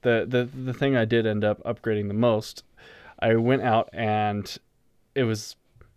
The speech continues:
hmm, probably nine thirty or ten o'clock at night. And I really just, I finally reached the moment in my life where I needed a blender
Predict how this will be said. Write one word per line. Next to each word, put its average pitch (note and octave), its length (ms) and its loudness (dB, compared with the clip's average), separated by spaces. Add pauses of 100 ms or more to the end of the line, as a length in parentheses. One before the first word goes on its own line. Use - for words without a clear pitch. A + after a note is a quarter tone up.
(140)
hmm, G2+ 280 -2 (320)
probably A#2+ 240 0
nine A#2 280 2
thirty A#2+ 280 2
or A2+ 60 0
ten B2 260 -2
o'clock A#2 320 0
at G2 60 -2
night. A#2 300 0 (920)
And A#2 320 2 (200)
I C#3+ 160 6
really A2+ 600 2
just, - 520 -4 (480)
I B2+ 60 -4
finally D#3+ 320 4
reached C#3 400 0
the C3+ 60 2
moment B2 340 4
in A#2 80 -2
my A2 140 2
life G#2+ 320 2
where G#2 220 -4
I A#2+ 260 6
needed A2 340 0
a G#2+ 40 0
blender G2+ 440 -4